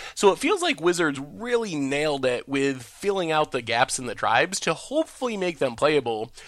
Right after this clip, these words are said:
But the big question is, can anything compete with energy? But we, we don't need to get into that yet. We'll talk about B N R stuff, uh, later in the cast. So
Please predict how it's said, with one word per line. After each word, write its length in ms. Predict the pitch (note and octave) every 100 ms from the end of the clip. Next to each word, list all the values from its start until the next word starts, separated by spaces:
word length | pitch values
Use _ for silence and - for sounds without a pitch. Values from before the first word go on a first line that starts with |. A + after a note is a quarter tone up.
| - -
But 120 | F#3
the 60 | G3+
big 160 | C4+ E4
question 300 | A#3 F#3+ F3
is, 120 | E3
can 140 | C#3+ -
anything 480 | D3+ F3+ E3+ D#3 C#3
compete 320 | C3+ A#2 C3+
with 120 | -
energy? 420 | A#2 A#2 G#2 F2+ F2
But 180 | G2
we, 260 | D3+ A3+ G#3+ - -
we 80 | A3
don't 140 | D4+
need 140 | F4+ C#4+
to 40 |
get 140 | A3 F#3+
into 140 | F#3+
that 200 | C#3+ B2+
yet. 220 | A2+ G2+
We'll 80 | C#3+
talk 200 | F#3 G3
about 320 | F3+ F3 D3
B 140 | C3+ C3+
N 80 |
R 140 | A#2+ A#2+
stuff, 480 | - A#2 A2+ A2 -
uh, 220 | - D#2+
later 440 | - C3 C3+ C3 A#2+
in 100 | A2+
the 120 | G#2+
cast. 400 | A#2+ A2 A2 -
So 260 | F3+ F3+